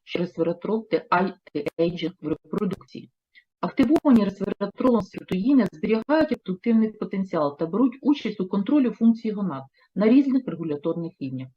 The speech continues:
проліферація, апоптоз, секреторна активність клітин,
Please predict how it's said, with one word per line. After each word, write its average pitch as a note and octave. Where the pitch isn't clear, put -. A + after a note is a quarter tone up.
проліферація, F#3+
апоптоз, F#3
секреторна D#3
активність G#3
клітин, F3+